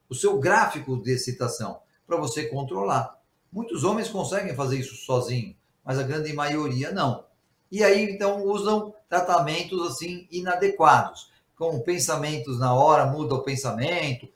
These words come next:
pensa em coisas negativas, ou se masturbam antes da relação, ou coloca, se enche de anestésicos, e, sabe?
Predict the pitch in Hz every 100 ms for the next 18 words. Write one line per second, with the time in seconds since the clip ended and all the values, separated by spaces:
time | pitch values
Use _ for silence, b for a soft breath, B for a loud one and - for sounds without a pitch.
0 | b _ 170 170 156 156 151 131 147 127
1 | - 151 190 165 127 123 - B _ 151
2 | 160 180 175 170 - 170 160 147 127 160
3 | 185 147 147 - 151 139 - 131 175 180
4 | 131 - B - 160 175 156 175 175 151
5 | 151 151 165 185 165 139 151 151 131 -
6 | - 165 185 143 117 120 131 127 b b
7 | _ 151 156 - 185 180 120